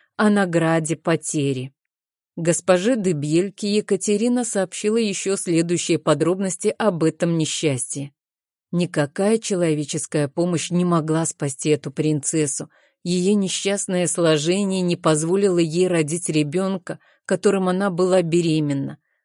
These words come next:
Случай с ней есть, может быть, единственный в своём роде. В продолжении трёх дней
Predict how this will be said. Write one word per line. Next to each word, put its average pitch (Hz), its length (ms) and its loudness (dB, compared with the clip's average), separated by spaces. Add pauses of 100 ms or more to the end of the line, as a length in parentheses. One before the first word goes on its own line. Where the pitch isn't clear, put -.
(180)
Случай 190 560 -2
с - 160 -6
ней 190 320 0
есть, 160 640 -4
может 185 420 2
быть, 196 300 -2
единственный 180 880 0
в 139 40 -4
своём 175 400 0
роде. 165 440 0 (240)
В - 40 -14
продолжении 175 680 2
трёх 170 380 2
дней 180 280 -2